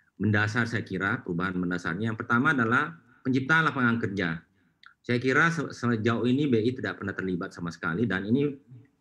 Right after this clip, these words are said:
punya dampak luas terhadap, eh, misi, visi, dan juga tentu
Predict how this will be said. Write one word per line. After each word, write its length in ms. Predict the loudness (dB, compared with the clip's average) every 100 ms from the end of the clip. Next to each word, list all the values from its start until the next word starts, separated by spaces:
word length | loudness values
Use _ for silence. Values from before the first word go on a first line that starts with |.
| _
punya 260 | 4 6 6
dampak 480 | 4 2 2 0 2
luas 400 | 2 4 2 -2
terhadap, 720 | -6 -2 -2 0 -2 -2 -10 _ _ _ _
eh, 400 | -6 -4 -4 -6 -10 -2
misi, 640 | 0 0 2 2 2 -2 -10 _ _ -4
visi, 320 | -2 0 0
dan 320 | 0 -2 -2
juga 320 | -2 0 0 -2
tentu 480 | -4 0 2 2